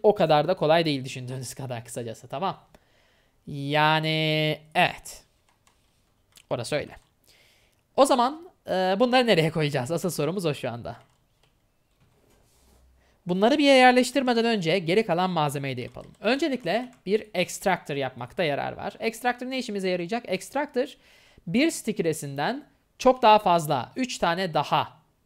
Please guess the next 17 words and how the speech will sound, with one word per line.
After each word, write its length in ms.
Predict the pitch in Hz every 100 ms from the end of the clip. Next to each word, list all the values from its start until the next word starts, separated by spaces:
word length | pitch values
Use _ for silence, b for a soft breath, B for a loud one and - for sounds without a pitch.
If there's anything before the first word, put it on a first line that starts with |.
| _ _ _ _ _
e, 60 | 156 151 143 139 139
rubber 200 | 156 147
elde 160 | 135
etmemizi 340 | 127 127 127 123
sağlayacak 540 | - 123 123 113 -
bir 120 | 127
yerine. 380 | 120 113 110 123 -
Ki 160 | - 165
rubber'ı 240 | 175 175
acayip 340 | 156 160 226 254
fazla 300 | 247 233 247
kullanacağız. 560 | 247 233 233 233 226 -
Bu 100 | 233
kesinlikle 600 | 185 - 135 127 151 - b -
yararlı 360 | 139 123 120
bir 60 | -
şey. 240 | - -